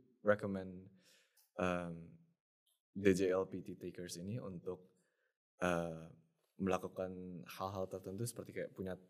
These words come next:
teman Jepang yang bisa diajak kaiwa, khusus untuk ya listening itu,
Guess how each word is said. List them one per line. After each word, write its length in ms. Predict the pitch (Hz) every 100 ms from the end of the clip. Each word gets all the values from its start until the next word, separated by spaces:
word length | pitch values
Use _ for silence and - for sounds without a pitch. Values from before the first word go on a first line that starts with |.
| _
teman 280 | - 107 101
Jepang 240 | 95 - 117
yang 160 | 104
bisa 220 | 95 92 92
diajak 240 | 85 90
kaiwa, 540 | 90 95 113 113 113 113 -
khusus 400 | - 98 90 -
untuk 240 | - 95 95
ya 240 | 98 90
listening 400 | 87 95 95 90
itu, 160 | 87